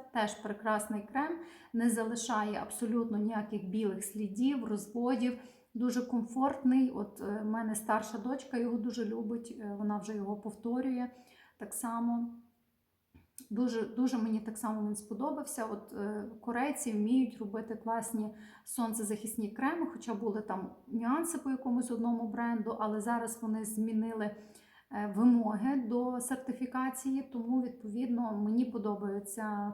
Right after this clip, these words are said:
корейські сонцезахисні креми, і ці два можу рекомендувати, дуже комфортні. Дальше, на вечір, на вечір. Ем, аби, ну, за цілий день ми ходимо, пилюка, макіяж, це все потрібно змити.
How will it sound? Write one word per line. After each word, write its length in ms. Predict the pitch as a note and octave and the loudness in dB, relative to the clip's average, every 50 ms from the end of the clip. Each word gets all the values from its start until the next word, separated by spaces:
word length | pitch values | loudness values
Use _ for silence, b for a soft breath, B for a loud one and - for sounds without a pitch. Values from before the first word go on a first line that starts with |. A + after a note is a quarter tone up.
| G3+ | -4
корейські 460 | - G#3+ A3+ A3+ A3 G#3 - - A#3+ A3+ | -4 -4 -2 -2 -2 -4 -4 -4 -6 -4
сонцезахисні 720 | - A#3+ G#3+ G#3 A3 G#3 G#3+ A3 A3+ A#3 A3 - A#3 A3 | -2 -2 -4 -4 -4 -4 -6 -4 -4 -6 -4 -4 -6 -6
креми, 540 | - - C4+ C4+ D#4 E4+ E4 D4 C#4+ C#4+ C#4 B B B B B B B B B - | -4 -4 -2 -2 -2 -2 -2 0 0 0 -2 B B B B B B B B B -6
і 120 | A3+ G#3+ | -6 -4
ці 340 | G#3 - - C4+ C#4+ - - | -4 0 2 2 2 0 -4
два 260 | G3 F#3+ A3+ A#3+ C4 | -2 0 2 4 4
можу 320 | B3 A3+ A#3 G#3+ A#3+ A#3 A3+ | 4 4 2 0 0 0 0
рекомендувати, 800 | A3+ A#3 - A3 G#3+ G#3+ G#3 G3 G3 G3 - D3+ D#3+ - G3+ G3 | -2 -2 -2 -2 0 0 0 -2 -2 -2 -4 -4 -4 -4 -6 -2
дуже 280 | F3+ G#3+ B3+ B3+ C4+ | 0 2 2 2 2
комфортні. 800 | C4 - A#3 G#3 G#3+ A3 G#3+ F#3+ F#3 G3 - - F#3+ F#3+ F#3 F#3+ - - _ _ _ - - _ _ _ _ _ _ _ _ _ _ _ _ _ _ _ B B B B B B B B - | 0 0 -2 -4 -4 -4 -6 -8 -8 -10 -10 -10 -10 -10 -10 -12 -14 -18 _ _ _ -20 -20 _ _ _ _ _ _ _ _ _ _ _ _ _ _ _ B B B B B B B B -2
Дальше, 460 | G#3 A3+ A3+ G#3+ G3+ G3 - - A#3 | 2 4 4 4 4 2 -2 -4 2
на 140 | A#3 B3 C#4+ | 4 4 6
вечір, 440 | C4 B3+ A3+ G3+ F3+ - - G3 F3+ G#3 | 6 4 2 0 -2 -6 -8 -8 -4 0
на 160 | G#3 B3 C4+ | 2 4 4
вечір. 380 | A#3 G3 E3 E3 - F#3+ F#3+ F#3 B B B B B B B B B | 4 2 -2 -4 -6 -8 -8 -8 B B B B B B B B B
Ем, 680 | - A3 G#3+ G#3 G#3 G#3+ G#3+ G#3+ A3 A3 A3 A3 A3 - | -6 -2 -2 0 0 2 2 2 2 2 2 0 0 0
аби, 500 | - A#3+ G#3 G#3 B3+ B3+ C4 B3 A#3+ A3 - A3+ | 0 0 4 6 6 6 8 6 4 4 2 4
ну, 320 | B3+ C#4+ C4 - - - - - - - | 4 4 4 2 -2 -8 -14 -16 -14 -12
за 280 | A3 A3 G#3+ A3 A#3 | -8 -6 -2 -2 0
цілий 360 | A3+ - B3+ A#3+ A3+ G#3 G3+ | 0 2 2 2 2 2 2
день 320 | G3+ A3+ B3 D4 E4 E4 D4 | 2 2 2 4 6 6 6
ми 100 | B3 A3 | 6 4
ходимо, 680 | - - C4+ C#4 D4 A#3+ C#4 C4 B3+ C4 C4 B3+ A#3+ | 2 0 2 2 4 4 6 6 6 6 6 4 2
пилюка, 640 | - - G#3 G3 G#3+ B3 C4+ C#4 C4+ - C4+ B3 B3 | 0 -2 0 0 2 2 2 2 2 2 2 2 4
макіяж, 760 | A#3+ G#3+ F#3+ F3+ - - G#3+ G#3 G#3+ A3+ A#3 B3 C4+ C4 C4 | 4 4 2 0 0 -2 -2 0 0 0 0 0 0 0 -2
це 120 | - - A3 | -6 -8 -6
все 200 | - - A#3 A3 | -4 -2 -2 -2
потрібно 580 | G#3+ - G#3+ - - G#3+ G#3+ F#3 F#3 F#3 F#3+ | -4 -4 -8 -6 -2 -2 0 0 0 -2 -2
змити. 640 | F3+ - - G#3 G#3+ A#3+ C4 C#4+ C#4 - D4 C4+ G#3 | -2 0 2 2 4 4 4 2 2 0 0 0 0